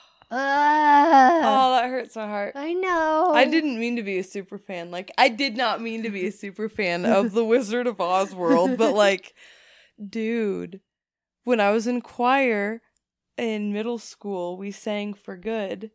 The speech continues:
Speaker 2: from the Wicked musical.
Speaker 1: Right.
Speaker 2: And it was the coolest shit, and I've been obsessed with it before and since.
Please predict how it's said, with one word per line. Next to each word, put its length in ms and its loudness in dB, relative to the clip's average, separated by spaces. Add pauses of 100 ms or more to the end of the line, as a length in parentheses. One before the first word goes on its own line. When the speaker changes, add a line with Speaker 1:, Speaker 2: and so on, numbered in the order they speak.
(120)
Speaker 2:
from 340 -8
the 140 -10
Wicked 360 -8
musical. 680 -8
Speaker 1:
Right. 240 -2 (320)
Speaker 2:
And 160 0
it 140 0
was 260 0
the 120 2
coolest 760 -2
shit, 380 -4 (100)
and 120 -2
I've 180 0
been 140 -6
obsessed 600 -6
with 220 -4
it 260 -6
before 500 -6
and 360 -8
since. 560 -10